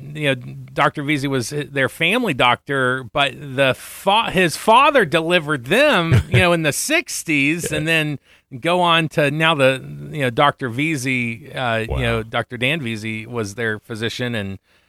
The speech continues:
Speaker 1: you know, uh, again, just grateful for his humility, grateful for his, how he lives out his faith,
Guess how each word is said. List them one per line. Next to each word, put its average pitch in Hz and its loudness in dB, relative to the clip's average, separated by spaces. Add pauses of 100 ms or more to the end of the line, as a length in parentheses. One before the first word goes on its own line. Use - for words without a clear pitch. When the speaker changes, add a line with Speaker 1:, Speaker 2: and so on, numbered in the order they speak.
(140)
Speaker 1:
you 120 -6
know, 104 -2
uh, 107 -6
again, 147 0
just 165 -4
grateful 120 -4
for 110 -4
his 104 -6 (100)
humility, 139 -4
grateful 127 -6
for 110 -8
his, 104 -8
how 117 -4
he 104 -6
lives 120 -6
out 117 -2
his 98 -8
faith, 160 -4